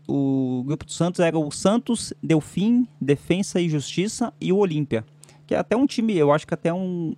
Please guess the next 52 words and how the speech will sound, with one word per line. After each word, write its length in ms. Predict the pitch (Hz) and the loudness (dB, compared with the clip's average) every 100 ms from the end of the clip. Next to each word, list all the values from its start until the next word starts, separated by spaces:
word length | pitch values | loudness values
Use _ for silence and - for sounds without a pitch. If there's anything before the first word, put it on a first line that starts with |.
| 104 123 | -6 -2
o 160 | 123 123 | -2 0
Defensa 360 | 131 151 139 | 2 2 0
e 40 | 139 | -2
Justiça 380 | 127 - 165 185 | -4 -4 0 0
é 20 | |
o 60 | 175 | 0
time 180 | 160 | -4
que 80 | 151 | -2
tá 320 | 160 139 131 | -2 0 0
na 200 | 123 127 127 | 0 0 -2
final 260 | - 123 | 0 0
da 340 | 120 120 117 117 | 2 0 0 -2
Copa 360 | 123 - 120 117 | -4 -2 -2 -2
Sul-Americana 720 | - 127 127 - 131 151 170 | -2 0 0 0 0 0 0
e 60 | |
o 60 | 170 | 2
Olímpia 560 | 165 139 151 160 175 - | 2 2 2 0 -2 -2
é 60 | |
um 80 | 147 | -2
time 500 | - 147 147 165 139 | 0 -2 0 2 2
até 240 | 123 - 160 | 2 2 2
forte 300 | 156 156 151 | 2 2 0
do 80 | |
Paraguai, 420 | 147 160 139 120 113 | 0 0 0 0 -2
né? 100 | 127 - - - 143 143 147 - | -6 -14 -20 -20 -16 -16 -16 -8
E 200 | 127 131 | -2 0
o 40 | |
Delfim, 460 | 131 156 - 156 156 | 0 -2 -2 0 0
o 40 | |
Delfim 340 | 156 151 143 156 | 0 -2 0 0
é, 520 | 165 151 127 113 110 - _ _ - | 0 0 -2 -4 -8 -14 _ _ -6
é 120 | 123 | 0
um 80 | 135 | 0
fim 220 | - 135 | 2 2
mesmo. 340 | 120 110 98 104 - _ - | 4 2 -4 -10 -14 _ -2
Bom, 260 | 143 123 | 0 2
vamos 220 | 117 165 160 | 0 0 2
lá 120 | 139 | 2
na, 480 | 135 127 120 131 - - - | 0 -2 -4 -8 -14 -14 -6
o 140 | 123 | -6
que 160 | - 151 | -2 -2
aconteceu 400 | 151 151 143 139 | 0 0 0 0
na 80 | 131 | 0
trajetória 500 | 135 135 135 131 127 | 0 0 2 2 0
do, 300 | 127 131 123 - | 2 2 2 -2
do 100 | 131 | -2
Palmeiras. 380 | 156 147 123 117 | 0 2 0 0
O 20 | |
Palmeiras 400 | 139 160 175 - _ _ - | 0 2 0 -2 _ _ 0
pegou 280 | 175 170 | 2 4
o 20 | 185 | 4
Delfim 480 | 170 - 147 208 | 2 0 -2 -2